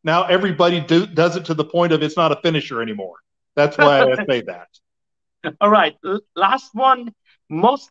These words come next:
Speaker 2: underrated wrestler of right now.
Speaker 1: Most underrated wrestler, probably Sami Zayn.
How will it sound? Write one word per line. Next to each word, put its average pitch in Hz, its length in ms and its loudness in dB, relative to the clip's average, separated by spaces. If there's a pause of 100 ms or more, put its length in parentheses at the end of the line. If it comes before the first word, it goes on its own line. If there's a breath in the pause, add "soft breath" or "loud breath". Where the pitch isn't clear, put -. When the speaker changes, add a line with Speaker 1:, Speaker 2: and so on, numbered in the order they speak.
Speaker 2:
underrated 240 720 -4
wrestler 190 380 -6
of 170 260 -4
right 165 260 -2
now. 135 340 -4 (1160)
Speaker 1:
Most 208 300 2
underrated 202 640 2
wrestler, 175 480 2
probably 202 840 0
Sami 170 440 -2
Zayn. 113 340 -4